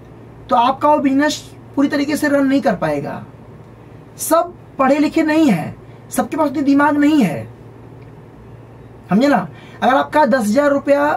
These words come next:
आपने payment किया, failed हो गया, तो आप दस हजार वाले हो, करोड़ वाले नहीं हो। इस condition में आपके पास वही उम्मीद था, वो भी चला गया, क्या करोगे?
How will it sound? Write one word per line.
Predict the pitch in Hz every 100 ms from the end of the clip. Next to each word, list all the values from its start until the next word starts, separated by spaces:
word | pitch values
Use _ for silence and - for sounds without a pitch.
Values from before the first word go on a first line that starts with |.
| - - -
आपने | 233 277 302
payment | 277 277 294 285
किया, | 285 302
failed | 269 285 262
हो | 170
गया, | 143 135 - - - - - - - - - - - - - -
तो | - -
आप | 208 240 - - 175
दस | 160 269 269
हजार | 202 226 240
वाले | 220 208 202
हो, | 151 139 - - - - - - - - - - - -
करोड़ | 185 190
वाले | 190 214 226 190
नहीं | 170 175
हो। | 139 139 - - - - - - - - - - - - - 277
इस | -
condition | 294 294 285 311 311
में | 320 226
आपके | 240 240
पास | 262 285 247
वही | 254
उम्मीद | 254 233 220
था, | - 143 143 -
वो | 202
भी | 269
चला | 285 294
गया, | 285 285 285 - - -
क्या | 262 277
करोगे? | 294 302 294